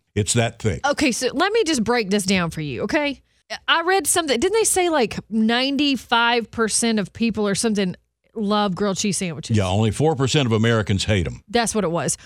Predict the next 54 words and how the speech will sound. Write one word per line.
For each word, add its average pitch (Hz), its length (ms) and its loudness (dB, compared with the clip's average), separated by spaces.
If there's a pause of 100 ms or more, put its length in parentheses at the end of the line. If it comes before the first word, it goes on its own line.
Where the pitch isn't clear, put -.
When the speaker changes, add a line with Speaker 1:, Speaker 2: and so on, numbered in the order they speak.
(120)
Speaker 2:
Okay, 240 360 0 (200)
so 294 160 0
let 339 180 0
me 381 120 0
just 320 200 -2
throw 262 160 0
this 214 160 -2
out 165 140 0
there. 151 160 -4 (100)
Why 269 320 2
do 392 100 0
they 339 160 2
love 269 520 0
a 214 80 0
grilled 220 240 0
cheese 214 160 0
sandwich? 208 400 -2
Because 233 320 0
it's 214 160 0
cheese 294 320 0
and 226 100 0
bread 233 220 2
and 180 160 0
butter. 214 420 -2
Speaker 1:
Mm-hmm. 80 160 -2
Speaker 2:
It 320 140 4
is 277 160 2
basic. 214 600 0 (180)
That's 311 220 2
Speaker 1:
Mm-hmm. 294 80 -2
Speaker 2:
why 311 100 2
so 285 180 0
many 277 180 0
people 233 320 -2
love 233 200 0
it. - 160 -6
Stop - 420 0
fancying 339 460 0
it 311 100 -2
up 311 140 2
with 214 160 0
gold 277 300 0
flakes. 202 380 -2
Nobody 320 280 -2
needs 349 240 0
a 302 40 0
gold 269 380 0
flake 262 380 0
in 240 160 -2
their 233 120 0
grilled 220 220 0
cheese 226 220 -2
sandwich. 185 520 -6
Speaker 1:
Well, 196 280 2